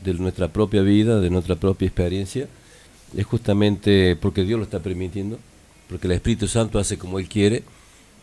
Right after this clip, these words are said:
¿Y por qué? Porque Dios sabe que hay gente, hay mu-, mucha gente, muchas, eh, hermanos y algunas, a personas hasta que no son creyentes también que pueden estar escuchando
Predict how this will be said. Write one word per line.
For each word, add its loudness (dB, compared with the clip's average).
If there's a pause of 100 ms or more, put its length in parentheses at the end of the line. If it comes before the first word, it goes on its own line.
(140)
¿Y -6
por 2
qué? 0
Porque -6
Dios -4
sabe -4
que -4
hay -2
gente, -6
hay -4
mu-, -6
mucha -6
gente, -2 (380)
muchas, 2
eh, 2
hermanos 4
y 2
algunas, 2
a -2
personas -2
hasta -2
que -4
no 0
son -2
creyentes -2
también -4
que -8
pueden -2
estar -2
escuchando -2